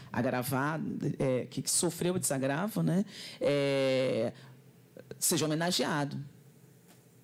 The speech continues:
né? Parece assim, "Ah, vocês estão fazendo? Então, peraí um instante." E é isso que nós temos que fazer. Agora, trazendo pra,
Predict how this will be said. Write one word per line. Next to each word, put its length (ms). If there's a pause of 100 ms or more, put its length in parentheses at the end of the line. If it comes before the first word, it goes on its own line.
(140)
né? 320 (380)
Parece 280
assim, 200
"Ah, 160
vocês 120
estão 140
fazendo? 280
Então, 140
peraí 220
um 20
instante." 340
E 140
é 80
isso 380
que 100
nós 180
temos 200
que 100
fazer. 440 (280)
Agora, 380 (180)
trazendo 460
pra, 340